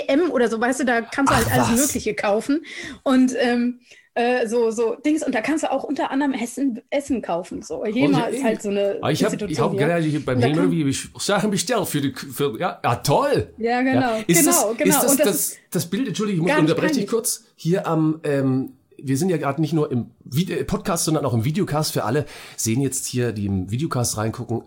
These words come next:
Speaker 2: Milka auf einer Dachterrasse, so sieht's aus, oder Balkon. Äh, ist das Amsterdam?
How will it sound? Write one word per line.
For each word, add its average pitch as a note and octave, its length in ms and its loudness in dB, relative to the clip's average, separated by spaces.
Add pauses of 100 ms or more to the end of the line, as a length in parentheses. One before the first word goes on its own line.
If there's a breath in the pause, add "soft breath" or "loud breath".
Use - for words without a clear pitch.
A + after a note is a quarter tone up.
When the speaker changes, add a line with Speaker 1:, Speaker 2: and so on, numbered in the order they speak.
Speaker 2:
Milka C#3 340 0
auf - 180 -6
einer G#2 160 -2
Dachterrasse, C#3 800 -6
so C#3+ 100 -2
sieht's B2 220 -2
aus, C#3 120 -6
oder A2 140 -2
Balkon. B2+ 540 -2 (320 loud breath)
Äh, B2 60 0
ist - 200 0
das F#3+ 120 0
Amsterdam? C3+ 480 2